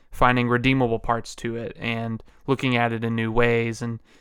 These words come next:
seeing how it's grown me and pushed me and changed me instead of just focusing on the negative.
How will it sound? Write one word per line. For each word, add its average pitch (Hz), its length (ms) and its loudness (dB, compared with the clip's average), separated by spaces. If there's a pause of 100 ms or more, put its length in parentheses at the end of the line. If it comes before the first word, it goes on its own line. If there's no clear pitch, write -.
(180)
seeing 131 360 2
how 117 240 4
it's 113 140 -2
grown 131 520 4
me 123 360 2
and 113 160 0
pushed - 340 6
me 120 320 0
and 117 140 -4
changed 147 520 0
me 117 240 -8 (300)
instead 117 300 0
of 113 100 0
just 117 200 -2
focusing 120 440 -2
on 120 160 -6
the 117 60 -6
negative. 113 560 -8